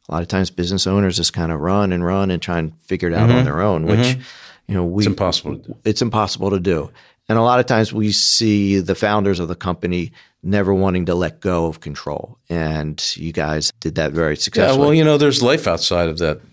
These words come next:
Speaker 2: that
Speaker 1: Mm-hmm.
Speaker 2: business. And,
Speaker 1: Yeah.
Speaker 2: you know, there's, I just, you know, the way I feel, there's just so many things that we can do. And my brother and I haven't stopped. I mean, we still, we have another business that we, you know, that we
Speaker 1: It's in your blood.
Speaker 2: Plus we, yeah, I mean,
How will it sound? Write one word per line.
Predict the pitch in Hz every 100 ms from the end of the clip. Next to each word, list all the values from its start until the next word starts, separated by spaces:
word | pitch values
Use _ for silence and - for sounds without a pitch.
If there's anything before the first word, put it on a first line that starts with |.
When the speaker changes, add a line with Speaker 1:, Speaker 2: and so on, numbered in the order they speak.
| -
Speaker 2:
that | 110
Speaker 1:
Mm-hmm. | 113
Speaker 2:
business. | 110 160 - - -
And, | - 90 90 90 90
Speaker 1:
Yeah. |
Speaker 2:
you | 92 95
know, | 95
there's, | 95 - -
I | 98
just, | 95 92 - _ -
you | 85
know, | 82
the | 85
way | 107 113
I | 123
feel, | 110 90 85
there's | 85 -
just | - 90 -
so | 110
many | 104 92
things | - 90 82
that | - 80 - - - - _
we | 101 98
can | - 110 127
do. | 90 73 76 - _ - - -
And | 127 156 151
my | 151
brother | 143 156
and | 131
I | 95
haven't | 95 85
stopped. | - 113 90 -
I |
mean, | 87 90
we | 92
still, | 98 - 95 92 87
we | 87 95
have | 90
another | 92 104
business | 82 78 76 -
that | 76
we, | 80 78 78 78 _ - _ _ _ _ _
you | 95
know, | 87
that | 78 82
we | 85
Speaker 1:
It's |
in | 117
your | 110
blood. | 110 110 107 98 90
Speaker 2:
Plus | - 170 -
we, | 151 147
yeah, | 175 170
I | 135
mean, | 127